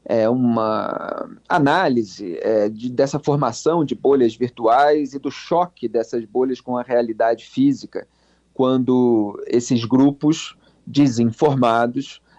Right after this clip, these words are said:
é, no ambiente virtual, acabam se reunindo, é, pra algum ato, é, no caso golpista, né? Mas, é, forçando uma crise no mundo real. Eu tinha fa-, escrito antes um artigo a respeito disso, meses depois,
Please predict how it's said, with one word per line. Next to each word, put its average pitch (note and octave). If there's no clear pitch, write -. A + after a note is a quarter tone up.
é, A#2+
no C#3
ambiente A#2
virtual, C#3+
acabam D3+
se D3
reunindo, C#3
é, B2
pra C3+
algum D3
ato, C#3
é, F2+
no E3
caso D3
golpista, A#2+
né? A#2+
Mas, A2+
é, A#2+
forçando F#3
uma D3+
crise D3
no C3
mundo C3
real. G#2+
Eu F3
tinha C#3
fa-, A#2+
escrito A#2+
antes A#2
um G#2
artigo A2
a -
respeito G#2+
disso, D#3
meses A#2
depois, B2